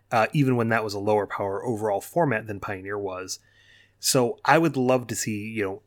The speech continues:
mi-, literally Mind Stone would be a great reprint, um, but anything that's comparable that, you know,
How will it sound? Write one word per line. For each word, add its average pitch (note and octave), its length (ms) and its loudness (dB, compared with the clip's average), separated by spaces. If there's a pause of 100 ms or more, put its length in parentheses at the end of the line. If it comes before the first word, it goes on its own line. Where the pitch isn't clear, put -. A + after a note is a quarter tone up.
mi-, C#3 240 4
literally D#3+ 380 6
Mind G#2+ 260 -2
Stone A#2+ 280 -4
would G#2 120 -4
be G2 120 -4
a - 20 -6
great G#2 220 0
reprint, B2+ 580 -6
um, G#2 240 -2
but B2 160 -2
anything B2+ 420 0
that's G#2+ 240 0
comparable B2 600 -2
that, G#2+ 180 -2
you G#2 80 -4
know, F#2+ 200 -8